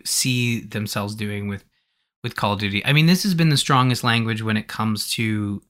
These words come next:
the Call of Duty franchise and what Microsoft is, is going to be doing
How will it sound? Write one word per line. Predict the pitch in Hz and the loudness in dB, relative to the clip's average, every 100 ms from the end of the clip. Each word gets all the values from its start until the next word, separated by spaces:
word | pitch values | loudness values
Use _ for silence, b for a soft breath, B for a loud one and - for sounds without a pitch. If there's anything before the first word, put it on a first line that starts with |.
| - | -8
the | 120 | -8
Call | - 104 | -4 -2
of | 104 | -2
Duty | 101 101 | -4 -4
franchise | - 101 104 107 104 101 | -2 0 0 0 -2 -2
and | 101 95 | -2 -2
what | 98 - - - 113 | -4 -6 -16 -10 -6
Microsoft | 107 110 104 98 - | -4 -4 -2 -2 -2
is, | 104 - | -6 -6
is | - 107 | -6 -6
going | 104 101 101 | -4 -2 -2
to | |
be | 101 | -2
doing | 98 98 95 98 95 | -4 -4 -2 -4 -6